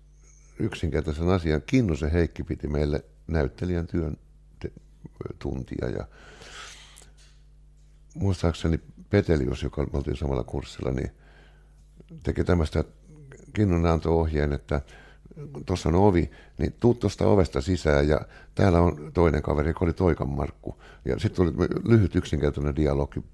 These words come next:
pohjalta, että "Terve, terve, no tulit sitten, joo tulin, onko kahvia?"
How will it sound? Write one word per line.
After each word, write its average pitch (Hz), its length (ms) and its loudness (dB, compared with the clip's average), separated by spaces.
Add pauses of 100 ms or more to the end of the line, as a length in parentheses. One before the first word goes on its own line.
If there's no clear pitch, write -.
(240)
pohjalta, 78 400 2
että 71 240 -2 (260)
"Terve, 73 400 2 (460)
terve, 69 400 -2 (540)
no - 80 -2
tulit 98 320 2
sitten, - 380 -6 (220)
joo 85 240 4
tulin, 65 400 -2 (1120)
onko 85 260 0
kahvia?" 69 460 0